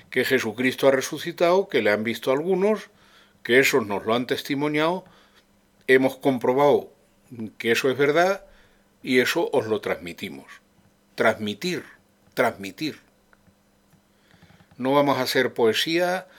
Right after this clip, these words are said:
no vamos a inventar nada, no vamos a, a daros una doctrina extraordinaria, no, os vamos a transmitir.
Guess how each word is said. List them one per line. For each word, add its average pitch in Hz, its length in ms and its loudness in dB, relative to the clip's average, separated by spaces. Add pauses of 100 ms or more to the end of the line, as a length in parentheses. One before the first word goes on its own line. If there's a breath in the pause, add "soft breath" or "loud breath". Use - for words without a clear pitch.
(180 soft breath)
no 123 160 0
vamos 127 240 4
a 127 40 0
inventar 113 540 -2
nada, 160 520 0 (420 soft breath)
no 127 240 -4
vamos 131 260 2
a, 120 340 -2 (280 loud breath)
a - 240 -6
daros 123 280 2
una 120 180 -2
doctrina 131 580 -2
extraordinaria, 127 800 -2
no, 165 220 -16 (100)
os - 160 -4
vamos 151 420 -2
a 101 160 -2
transmitir. 92 680 -10